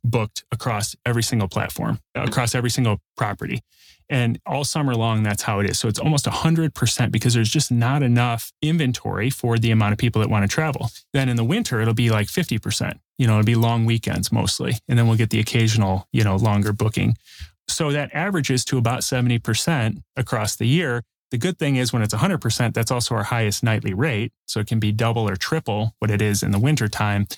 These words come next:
And so that's when you really make all your money. So, um, so yeah, it's, it hasn't changed much in terms of, um,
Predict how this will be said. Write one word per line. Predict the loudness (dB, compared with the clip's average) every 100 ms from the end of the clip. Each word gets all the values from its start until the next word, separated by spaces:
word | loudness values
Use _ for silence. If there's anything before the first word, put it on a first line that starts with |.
| -18 -20 _ _
And | 0 0
so | 0
that's | 0 -2 -2
when | 0
you | 2
really | 2 2
make | 2 2 2
all | 0
your | 0
money. | 2 2 0
So, | -2 -2 -4 -6 _ _ _ -6
um, | 0 2 2 0 0
so | -2 0
yeah, | 0 0
it's, | -2 -4 -4 -4
it | -2
hasn't | 0 0 0 -4 -10 -16
changed | -8 0 2 4 2 2
much | 2 0 -4 -4
in | 0 2
terms | 2 0 2
of, | 2 0 -2
um, | 0 0 0 0 -2